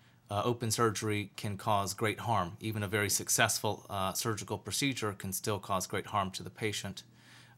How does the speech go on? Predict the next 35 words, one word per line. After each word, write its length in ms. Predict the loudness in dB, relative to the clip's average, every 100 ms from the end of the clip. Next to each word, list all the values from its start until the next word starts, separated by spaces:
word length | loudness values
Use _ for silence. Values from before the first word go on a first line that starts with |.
| -4
um, 420 | 0 2 0 -2 -8 -20 -20 -20 _ _ _
where, 580 | 0 6 6 6 4 2
uh, 160 | 0 -2
treating 300 | 0 0 0
through 160 | 0
a 60 | -2
catheter, 680 | 0 2 2 2 -2 0 -2
working 320 | 0 0 0 -2
inside 400 | 0 4 4 4
the 80 |
blood 220 | 2 0 2
vessel, 260 | 0 -2
protects 540 | -4 -6 2 2 2 -2
those 200 | 0 -2
smaller 440 | 0 2 2 2
blood 320 | 0 0 0
vessels, 560 | -2 0 -2 -2 -4 -6 -12 -20 -10
um, 220 | -4 -2 -2
and 100 | -4
the 60 |
patients 380 | -2 -2 -2 -4
can 160 | -6 -4
do 120 | -4
very 220 | -2 -2
well. 520 | -2 -2 -2 -4 -6 -12 -20 -20 -20 -20 _ _
Um, 400 | -6 -4 -4 -8 -12 _ -20 -20 -20 _ -10
the 480 | -2 -2 0 -2 -4 -8 -18 _ -10
downside 920 | 0 4 4 4 2 4 6 6 4 0
of 200 | -4 -4
treating 280 | 0 0 0
through 140 | -2
a 60 | -4
catheter 520 | 0 2 2 4 4
is 220 | 2 0
that 420 | 0 2 2 0